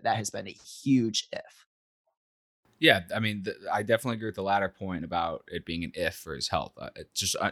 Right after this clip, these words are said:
Speaker 2: it's unbelievable. I'm getting absolutely killed because the moment I bench him, he erupts. And then if I put him back in, he gets a, a in-game injury and disappears again. It's just, I know a lot of fantasy managers are feeling the same kind of frustration. Unfortunately, we can't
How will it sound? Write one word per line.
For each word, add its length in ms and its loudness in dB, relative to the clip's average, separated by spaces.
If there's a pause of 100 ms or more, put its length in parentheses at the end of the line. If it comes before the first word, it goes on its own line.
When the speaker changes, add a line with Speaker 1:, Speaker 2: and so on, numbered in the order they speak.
(140)
Speaker 2:
it's 160 -6
unbelievable. 720 6
I'm 300 0
getting 240 2
absolutely 420 2
killed 460 4
because 300 -4
the 80 -4
moment 300 2
I 140 -2
bench 420 0
him, 180 -4
he 320 -6
erupts. 540 0
And 160 2
then 240 -2 (240)
if 120 2
I 80 8
put 140 4
him 80 4
back 200 0
in, 160 2
he 60 0
gets 180 -2
a, 140 0 (100)
a 260 0
in-game 380 0
injury 420 -2
and 100 -4
disappears 460 -4
again. 220 -8
It's 120 -8
just, 180 -6 (300)
I 120 6
know 160 10
a 20 8
lot 240 4
of 60 -2
fantasy 320 -2
managers 360 -4
are 80 -6
feeling 220 -6
the 60 -6
same 260 -4
kind 160 -4
of 80 -10
frustration. 720 2 (360)
Unfortunately, 580 2
we 120 -2
can't 320 -2